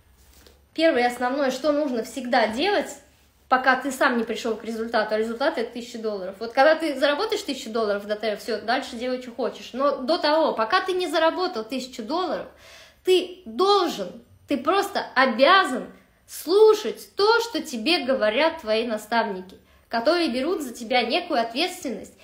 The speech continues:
и обещают довести тебя до результата, до твоей первой тысячи долларов. И эт-, но этот результат у тебя будет только при условии твоей активности и вовлечённости. То есть ты слушаешь,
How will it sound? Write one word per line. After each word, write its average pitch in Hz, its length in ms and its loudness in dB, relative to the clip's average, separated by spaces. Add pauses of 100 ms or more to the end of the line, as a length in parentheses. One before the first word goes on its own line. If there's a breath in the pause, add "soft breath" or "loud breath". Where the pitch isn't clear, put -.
(180 loud breath)
и 269 140 -6
обещают 269 800 0
довести 277 560 0
тебя 233 420 -4
до 311 120 2
результата, 320 800 0
до 294 160 0
твоей 339 240 2
первой 349 280 -2
тысячи 311 460 -4
долларов. 240 540 -2 (600 loud breath)
И 294 220 0
эт-, 285 220 0
но 320 280 4
этот 285 320 0
результат 269 540 2 (240)
у 254 80 -8
тебя 240 300 2
будет - 480 -4 (320 loud breath)
только 370 340 4
при 247 160 -4
условии 320 340 0
твоей 233 300 2
активности 359 640 0
и 254 40 -2
вовлечённости. 269 880 -4
То - 140 -6
есть 226 160 -4
ты 403 120 2
слушаешь, - 680 -6